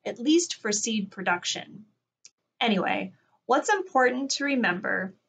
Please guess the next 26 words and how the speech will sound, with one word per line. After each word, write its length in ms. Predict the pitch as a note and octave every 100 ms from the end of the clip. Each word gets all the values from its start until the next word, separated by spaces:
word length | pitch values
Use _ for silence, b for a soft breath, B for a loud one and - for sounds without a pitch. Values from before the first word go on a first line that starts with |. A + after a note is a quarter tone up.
| _ _
is 140 | A#3+ A3+
that 280 | A3+ G#3+
when 220 | A3 G#3+ G#3
bees 420 | A3+ C4+ E4+ F4
pollinate 680 | - A#3 A#3 B3+ B3+ C4+ -
a 80 | C4
flower, 680 | - G3+ F3+ F3+ F3+ F#3+ - _ -
this 200 | B3 C#4
is 120 | A#3
a 80 | G3+
mutual 800 | G3 F#3+ A3+ C4+ - C#4+ C#4+ C#4
relationship. 840 | B3+ A#3+ G#3 G3 - F3 - - - _ _ _ _ _ _ _
The 100 | -
plant 520 | G#3 - G#3+ B3 D4 - -
gets 240 | D4 -
pollinated 840 | - C#4 A3+ G3+ F#3 F3+ A3+ B3+ - -
and 120 | G#3+
can 180 | G#3 G#3
reproduce, 920 | G3+ G#3+ G#3+ D4 A3 F3+ F#3+ - - _ _ _ _ -
while 140 | A3+
the 160 | A3 G#3+
pollinator 720 | - F#4 F#4+ G#3+ F#3+ F#3 -
walks 460 | F#3 F#3+ A3 - D4+
away 380 | A#3+ G3+ G3
with 260 | G3 G#3 G#3
nourishment. 800 | B3+ F4 G#3+ - G3 - -